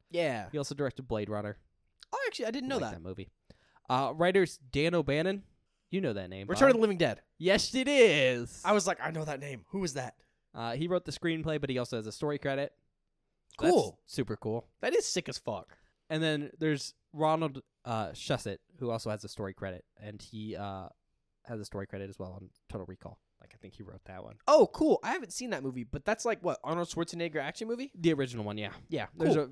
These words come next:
Speaker 2: remake that came out, like, a decade ago.
Speaker 1: Yeah.
Speaker 2: They're f-
Speaker 1: Yeah.
Speaker 2: it's fun.
Speaker 1: Mm-hmm.
Speaker 2: Not great, but it's fun. It's a fun movie.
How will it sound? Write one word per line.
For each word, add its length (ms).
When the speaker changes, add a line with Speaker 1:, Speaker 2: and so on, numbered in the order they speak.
Speaker 2:
remake 480
that 180
came 180
out, 200
like, 160
a 40
decade 360
ago. 300
Speaker 1:
Yeah. 240
Speaker 2:
They're 120
f- 160
Speaker 1:
Yeah. 80
Speaker 2:
it's 160
fun. 400
Speaker 1:
Mm-hmm. 240
Speaker 2:
Not 160
great, 260
but 80
it's 160
fun. 420
It's 120
a 60
fun 200
movie. 200